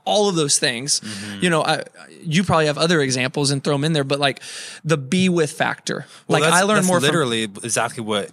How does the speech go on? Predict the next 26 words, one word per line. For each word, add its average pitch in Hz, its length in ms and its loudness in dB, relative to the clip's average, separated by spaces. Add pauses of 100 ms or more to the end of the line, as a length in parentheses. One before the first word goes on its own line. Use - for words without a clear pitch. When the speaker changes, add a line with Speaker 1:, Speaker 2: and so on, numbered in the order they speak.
Speaker 2:
Jesus 151 440 0
did, - 340 -12
Speaker 1:
Yeah. 185 160 4
Speaker 2:
right? 139 220 2 (120)
He 127 140 -4
took - 320 -2 (240)
his, 131 320 -2
his 127 140 -4
twelve 131 200 0
disciples 113 460 0
and 107 80 -2
he's 104 140 -2
literally 113 500 -4
said, 101 560 -4
"Be 156 220 4
with 131 240 0
me, 98 320 -8 (240)
follow 123 480 2
me, 101 240 -2
walk 107 320 0
with 107 160 -4
me 95 300 -6 (260)
for - 120 -4
three 117 260 0
years." 104 420 -2
Speaker 1:
Yeah. 147 240 2